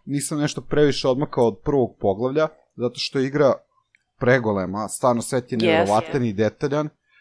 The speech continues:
Speaker 1: uvučete onako na kvarno, ovaj, tako da verovatno ću do dve hiljade dvadeset šeste, sedme godine završiti treći deo sa svim D L C-evima, a onda će oni lepo da izbace četvrti deo igre u kojem ćemo još moći da uživamo i nadam se da ćemo istraživati prošlost,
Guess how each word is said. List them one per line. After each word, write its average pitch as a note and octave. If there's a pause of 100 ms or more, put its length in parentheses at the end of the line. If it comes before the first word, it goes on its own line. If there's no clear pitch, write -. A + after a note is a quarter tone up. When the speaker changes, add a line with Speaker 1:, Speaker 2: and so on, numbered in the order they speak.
Speaker 1:
uvučete B2+
onako A#2
na A2
kvarno, A#2+ (340)
ovaj, A2+
tako C3+
da D3+
verovatno C#3+
ću B3
do G#3+
dve G3
hiljade G3+
dvadeset E3+
šeste, E3
sedme D3+ (120)
godine B2+
završiti A#2+
treći B2+
deo A2+
sa D3
svim C#3
D A#2+
L A2+
C-evima, C3 (320)
a C3
onda D3+
će F3+
oni E3+
lepo F3
da D3
izbace E3 (100)
četvrti C#3+
deo C#3
igre C#3
u C3
kojem C3+
ćemo C3
još B2+
moći B2+
da A2
uživamo D3+ (480)
i D3
nadam D3
se D3
da C#3+
ćemo C#3
istraživati C#3
prošlost, -